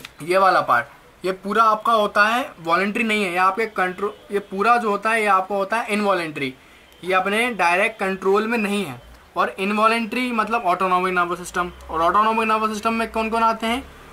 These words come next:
आपका आता है sympathetic and parapathetic nervous system, आपका आता है sym-,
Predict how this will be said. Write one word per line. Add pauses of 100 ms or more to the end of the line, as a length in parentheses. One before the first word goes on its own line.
(120)
आपका
आता
है
sympathetic
and (100)
parapathetic
nervous
system, (520)
आपका
आता
है
sym-,